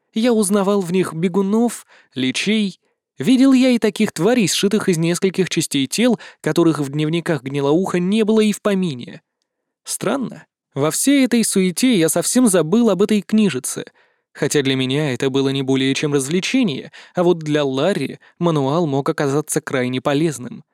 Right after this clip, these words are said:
Наверное, надо подумать, как передать книжицу юному некромансеру.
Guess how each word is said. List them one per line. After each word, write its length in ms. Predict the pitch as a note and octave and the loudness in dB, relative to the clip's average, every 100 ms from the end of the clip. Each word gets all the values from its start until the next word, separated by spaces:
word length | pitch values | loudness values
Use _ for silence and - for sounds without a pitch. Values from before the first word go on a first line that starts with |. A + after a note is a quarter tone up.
| _ _ _ _ _ | _ _ _ _ _
Наверное, 460 | D3 A3 D4 C#4 C4 | 2 4 4 4 4
надо 200 | C4+ B3+ | 4 2
подумать, 480 | A3 F#3+ C4 A3+ - | 2 4 4 2 0
как 240 | F#3+ - | -2 0
передать 380 | A#3+ A3 G#3 - | 0 2 0 0
книжицу 460 | F3 D#3 G3+ - | 0 0 -2 -2
юному 400 | G3+ B2+ B2+ B2+ | -4 -2 -4 -4
некромансеру. 800 | C#3 C#3 E3 F#3 F3+ - C#3 - | -6 -4 -4 -2 -4 -8 -12 -14